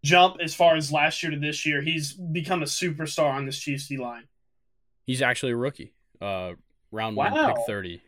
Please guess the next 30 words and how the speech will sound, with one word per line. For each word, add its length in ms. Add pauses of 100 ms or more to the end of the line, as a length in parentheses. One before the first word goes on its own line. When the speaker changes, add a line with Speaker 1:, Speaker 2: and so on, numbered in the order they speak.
(200)
Speaker 2:
twenty 260
twenty-two. 480 (720)
Speaker 1:
Okay. 400 (680)
Well, 100
damn. 440 (380)
Well, 100
he's 220
an 180
immediate 420
impact 460
player 300
then. 280 (160)
Speaker 2:
Yeah. 220 (540)
And 420
look, 180
I 120
think 300
he's 220
gonna 200
have 180
a 60
big 280
impact. 460
Like 180
I 100
said 320
a 80
little 220
bit 200
earlier, 500